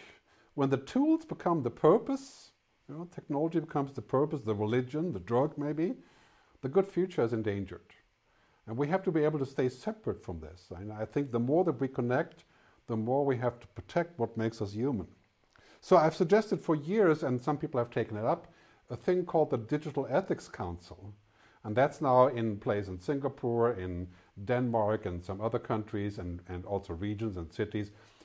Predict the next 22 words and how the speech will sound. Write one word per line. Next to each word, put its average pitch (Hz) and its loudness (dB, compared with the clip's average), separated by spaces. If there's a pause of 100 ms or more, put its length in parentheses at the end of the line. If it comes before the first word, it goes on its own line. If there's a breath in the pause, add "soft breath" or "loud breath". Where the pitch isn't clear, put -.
(120)
But 185 2
I - 6
think 214 0
we - 0
should 180 -2
elevate 123 4
that 92 -4
to 107 -6
what 101 0
I 110 0
call 110 2
now 101 0
the 98 -4
Humanity 110 -4
Futures 104 -6
Council, 92 -6 (280 loud breath)
a 139 -6
council 185 4
of 131 2
the 123 2
wise 117 4
people, 87 -10